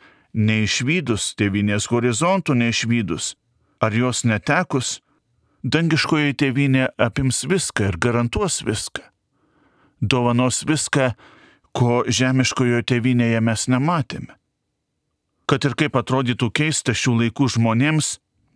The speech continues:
visgi reikia nesustoti vietoje, eiti pirmyn. Ir ta būsimoji viltis, būsimųjų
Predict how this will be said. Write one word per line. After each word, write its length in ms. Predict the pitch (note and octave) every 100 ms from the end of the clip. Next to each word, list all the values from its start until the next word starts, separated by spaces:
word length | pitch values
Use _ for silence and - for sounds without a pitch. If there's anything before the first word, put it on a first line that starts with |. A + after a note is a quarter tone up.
| _ _ _ _ _ _ _ _ _ _ -
visgi 500 | C#3 - B2 B2 A2+ _ _ -
reikia 380 | B2+ D3+ B2+ G#2+
nesustoti 680 | G#2+ - A#2 - B2 A#2 G#2+
vietoje, 600 | B2+ A2 - F#2 F2 E2+ -
eiti 300 | B2 - A#2
pirmyn. 580 | - A#2+ A#2+ G#2+ F2 - _ _ _ _ _ _ _ -
Ir 360 | A#2+ A2+ A2+ - - - -
ta 280 | C#3 C3+ A#2 _ _ _ _
būsimoji 960 | - G#2 G#2+ B2+ - C3 C#3 D3 C3 A2
viltis, 560 | A2+ A2+ - F#3+ - G#2+
būsimųjų 640 | A2 - A#2+ C3+ D3+ B2+